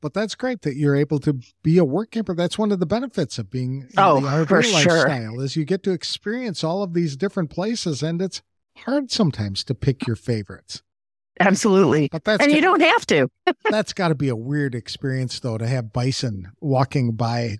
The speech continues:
Speaker 1: just feet away from where you're having breakfast.
Speaker 2: Yeah, but don't get out of your car.
Speaker 1: Exactly.
Speaker 2: <laughs> The stories I could tell you from being at the front desk from last summer are just astronomical. We had one lady that came in one day and she bought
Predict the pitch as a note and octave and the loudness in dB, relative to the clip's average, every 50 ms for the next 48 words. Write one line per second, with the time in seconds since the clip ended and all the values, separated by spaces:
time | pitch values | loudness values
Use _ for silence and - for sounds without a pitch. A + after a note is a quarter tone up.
0 | _ - - E3 D3+ - - - _ _ _ _ _ - D#3+ D3 C3+ C3 A#2 B2 | _ -2 0 2 2 2 0 -6 _ _ _ _ _ 2 4 4 4 4 4 2
1 | C3 C3 - - C3+ C3 B2+ B2 B2 B2 A#2 A2 B2+ C3 A#2+ A#2+ A2 G2 A2+ A#2 | 2 2 0 0 0 0 0 0 0 0 2 2 2 2 2 0 -2 -2 -2 -4
2 | A#2 - - - - B2+ - - - _ _ _ _ _ _ _ _ _ _ - | -4 -6 -10 -14 -14 -12 -14 -14 -16 _ _ _ _ _ _ _ _ _ _ 4
3 | A3+ A3+ G#3+ G3+ F3 G#3 D#3+ - A3+ G#3 F3+ B3 G#3+ F#3 E3 E3 E3 D#3 D3 - | 6 6 6 6 6 4 4 4 4 4 6 4 4 4 6 4 4 4 4 2
4 | - F3+ D3 C#3+ D3 D#3+ - _ _ _ _ - - _ _ _ - F#4+ A4+ F3+ | 2 2 2 2 0 -2 -4 _ _ _ _ -20 -20 _ _ _ -2 0 0 0
5 | D#3+ C3+ - F3+ E3+ E3 D#3 - D#3+ - _ _ _ _ _ - C4+ A#3+ - - | 2 2 4 4 4 2 0 -2 -4 -6 _ _ _ _ _ 0 0 0 2 4
6 | C#4 C4+ C#4+ C#4+ D4+ D4 B3+ B3+ - A3 B3 B3+ - C4+ G#3+ - B3+ B3 A#3 G#3+ | 4 4 4 4 4 2 2 4 4 4 4 4 2 2 2 4 4 4 4 4
7 | G3 G#3 - A3+ G#3 G#3 G#3+ A3 G#3+ A3 G3 - - - A#3+ A3 G3 - G#3 A#3 | 4 4 4 4 4 4 4 4 4 4 4 2 0 2 2 2 4 4 4 4
8 | E3 D3+ - - - - A3 G3 F#3+ F#3 F3+ F#3 F3 - - F3+ E3+ F3+ F#3 G3 | 4 2 2 0 0 2 4 4 4 4 4 2 2 2 2 2 4 4 4 4
9 | A3 A3 - _ _ _ - G3+ - F#3+ F#3+ F#3 F3+ D#3+ G#3 G#3 G#3 F3 - - | 2 0 -2 _ _ _ -8 -2 2 2 4 4 4 4 4 2 2 2 0 0
10 | E3+ F3 F3+ - - G3+ F3+ E3 E3+ F#3 F#3+ - - D#3 D3 E3 F3 G3 G3+ G3+ | 0 2 2 2 2 4 4 4 4 4 2 4 4 4 4 4 4 4 4 4
11 | F#3 A3 F#3 F#3 F#3+ G3+ A3 A3+ G3+ F#3 F3 E3+ D#3+ E3 E3 D#3 - - - G3 | 4 4 4 4 4 4 4 4 4 4 4 4 4 4 2 2 0 -2 0 2
12 | F#3 F#3 F#3 F3+ F3+ E3+ D#3+ E3 E3 D#3+ D#3 D#3+ D#3 D#3+ - - - D#3 D#3 D3 | 4 4 4 4 4 4 4 4 4 4 4 4 4 2 2 0 0 0 2 0
13 | C#3 | 0